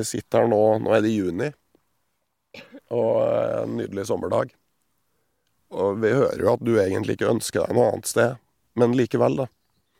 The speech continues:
Hvis du skulle velge et eller annet sted i verden hvor du kunne være akkurat nå,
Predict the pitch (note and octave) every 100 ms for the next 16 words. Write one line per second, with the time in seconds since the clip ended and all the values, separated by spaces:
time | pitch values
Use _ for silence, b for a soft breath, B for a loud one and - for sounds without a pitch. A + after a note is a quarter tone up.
0 | _ - - A2 - B2 - C3+ G#2 A2
1 | G#2 F#2 F#2+ - - A2 G#2 G2 G2+ -
2 | - - A2+ _ _ _ - A#2 G2 F2+
3 | F#2 G2 A#2 _ _ _ _ _ _ _
4 | _ _ _ - A2+ A2+ B2+ G#2 G#2+ F#2
5 | G#2+ A2+ _ _ _ - G2+ - F2 F#2
6 | G2 F#2